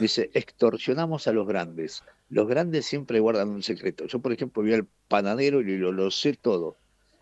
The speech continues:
¿Lo sabés todo? Tomá, no le digas nada a mi señora, me da plata para que no hable. Por ejemplo, voy al mecánico, voy al mecánico, lo sé todo, lo sé todo, lo sabés, no le digas nada a mi socio.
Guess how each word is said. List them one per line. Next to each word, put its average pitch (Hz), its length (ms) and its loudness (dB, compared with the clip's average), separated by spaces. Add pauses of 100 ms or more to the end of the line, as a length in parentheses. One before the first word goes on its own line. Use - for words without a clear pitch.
(120)
¿Lo 123 80 4
sabés 160 280 2
todo? 175 180 2
Tomá, 165 240 -4
no 147 120 -4
le 147 80 -4
digas 151 240 0
nada 147 160 -2
a - 20 -2
mi 135 100 -4
señora, 131 380 -2
me 87 80 -2
da 117 120 0
plata 156 300 -2
para 180 160 10
que 190 80 2
no 202 100 6
hable. 175 320 2 (480)
Por - 120 4
ejemplo, 165 300 2
voy 180 100 4
al 165 220 0
mecánico, 160 840 -2
voy 135 160 2
al 135 80 0
mecánico, 139 440 -2
lo 120 200 4
sé 156 220 2
todo, 98 300 0
lo 110 100 0
sé 123 140 -6
todo, 127 140 -6
lo 139 100 -4
sabés, 165 200 -2
no 160 140 -2
le 160 80 -2
digas 156 120 -2
nada 160 160 0
a 147 40 -4
mi 151 120 -4
socio. 147 420 -2